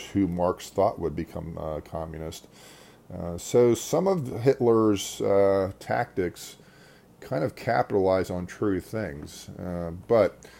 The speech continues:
Germany was beaten in the war, uh, essentially because America came into it. It had been fought to a stalemate.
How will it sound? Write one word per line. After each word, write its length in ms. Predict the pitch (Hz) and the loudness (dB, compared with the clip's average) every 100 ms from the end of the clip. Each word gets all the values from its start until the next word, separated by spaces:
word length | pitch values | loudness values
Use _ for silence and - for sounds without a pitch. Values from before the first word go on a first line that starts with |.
| - | -12
Germany 420 | - 143 196 196 | 4 6 8 6
was 180 | 127 107 | 6 4
beaten 400 | - 113 123 98 | 2 0 0 -2
in 160 | 95 90 | -4 -4
the 100 | 90 | -2
war, 400 | 92 90 82 92 98 - - | 0 2 2 0 -10 -20 -12
uh, 380 | 92 92 90 90 92 - - | -6 -4 -4 -4 -8 -14 -12
essentially 440 | 104 - 127 - 98 | -6 -2 -2 2 2
because 300 | 90 101 90 | 2 0 -2
America 420 | 90 90 92 - | -2 -2 -2 -4
came 300 | - 90 82 | -6 -8 -6
into 360 | 85 87 82 78 | -8 -6 -6 -6
it. 120 | - | -4
It 140 | 95 95 | -2 0
had 140 | 104 | 0
been 140 | 98 90 | -2 -4
fought 340 | - 104 98 | 4 4 4
to 120 | 101 | -2
a 40 | 82 | -8
stalemate. 640 | - 110 110 113 110 110 | -6 -4 -2 -2 -2 -4